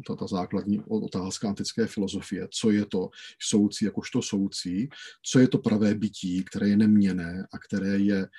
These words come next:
skryté za tímhle světem neustálého proudu vznikání a zanikání.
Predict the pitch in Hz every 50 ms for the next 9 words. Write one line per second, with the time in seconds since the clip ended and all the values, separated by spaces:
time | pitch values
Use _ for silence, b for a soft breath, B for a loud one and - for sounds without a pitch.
0 | B B B B B - - - - - - 127 113 107 - - 98 87 85 80
1 | - _ b b b - - - 117 104 - - 110 98 95 95 95 92 - _
2 | _ - - - - 107 107 98 - - 85 82 95 101 - b b b b 101
3 | 98 98 104 101 95 - - - 95 95 92 95 104 107 107 107 - - - -
4 | 104 104 110 104 98 92 95 92 - 98 98 107 120 117 113 104 104 95 92 95
5 | 95 - - 87 82 82 87 85 82 82 82 87 120